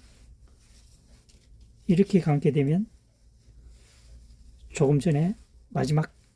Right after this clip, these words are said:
그 외에 두 개의 설명이 되는 거죠. 이렇게 감게 되면 이렇게 원로프죠. 감아서 들면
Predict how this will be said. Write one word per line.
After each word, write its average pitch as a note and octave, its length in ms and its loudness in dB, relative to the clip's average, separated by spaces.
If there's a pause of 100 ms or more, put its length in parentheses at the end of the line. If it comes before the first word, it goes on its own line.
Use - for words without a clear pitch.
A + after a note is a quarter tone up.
(380)
그 E3 260 4 (100)
외에 D#3 560 0 (440)
두 D#3 160 -4
개의 D3+ 160 -2
설명이 C#3+ 500 -2
되는 C3+ 260 -4
거죠. C#3 200 -6 (2250)
이렇게 F#3+ 520 -2 (320)
감게 D#3 360 -4
되면 D#3 380 -2 (1500)
이렇게 F#3+ 580 0 (1300)
원로프죠. F3 600 2 (540)
감아서 E3+ 520 -2 (1600)
들면 F3 360 4